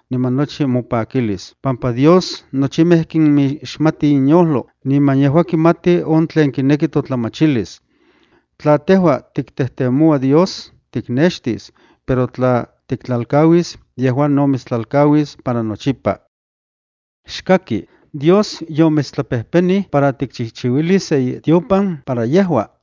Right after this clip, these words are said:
Ihqui te xtlacamati niman xchiua. Pampa David yeueuentzincatka oquitlalih iconeu Salomón quen rey, niman oquimactilih nochi on tlen oquisentlalihca para nochihchiuasya itiopan Dios.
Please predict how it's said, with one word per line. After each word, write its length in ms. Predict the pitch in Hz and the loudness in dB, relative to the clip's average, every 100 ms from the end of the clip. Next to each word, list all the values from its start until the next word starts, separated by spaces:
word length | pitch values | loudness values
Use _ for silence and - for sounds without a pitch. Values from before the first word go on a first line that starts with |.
| _ _ _ _ _ - | _ _ _ _ _ -4
Ihqui 300 | 143 139 131 | -2 -2 -4
te 400 | - 151 190 196 _ - | 0 2 2 0 _ -16
xtlacamati 720 | - 131 123 117 151 - 170 | -4 -4 -4 -4 -2 0 0
niman 300 | 151 131 107 | 2 0 -2
xchiua. 500 | - - 151 107 92 _ _ _ _ _ _ _ _ - | -6 -2 0 0 -4 _ _ _ _ _ _ _ _ -4
Pampa 320 | 135 127 127 | -2 0 -2
David 380 | 117 117 180 190 - _ - | -2 2 2 2 -6 _ -8
yeueuentzincatka 1200 | 131 127 131 139 139 147 139 147 - - 170 - - | -2 0 0 0 0 -2 -2 -2 -4 -2 -2 -2 -2
oquitlalih 680 | 131 135 - 156 170 143 | 0 0 0 2 2 0
iconeu 360 | 131 - 156 156 | -2 0 2 0
Salomón 580 | 147 135 123 123 147 160 | 0 -4 -2 0 0 0
quen 260 | 135 120 | -2 -4
rey, 360 | 107 160 143 92 _ - | 0 0 0 -4 _ -4
niman 300 | 147 170 175 | 0 4 4
oquimactilih 760 | 160 160 143 131 113 160 165 151 | 2 2 0 0 -2 -2 0 2
nochi 320 | 156 151 147 | 0 -2 -4
on 200 | 143 139 | -2 -2
tlen 340 | - 160 160 | 0 0 0
oquisentlalihca 1040 | 147 127 135 - 123 127 123 151 143 160 160 | -2 -4 -4 -4 -6 -4 -2 -2 0 -2 -2
para 200 | 139 131 | -2 -2
nochihchiuasya 800 | 127 123 120 - 123 139 139 135 | -2 -4 -8 -6 -2 -2 0 -2
itiopan 600 | 123 107 135 135 - 117 | -2 -2 0 0 -2 -4
Dios. 420 | 107 107 87 - | -2 -2 -4 -14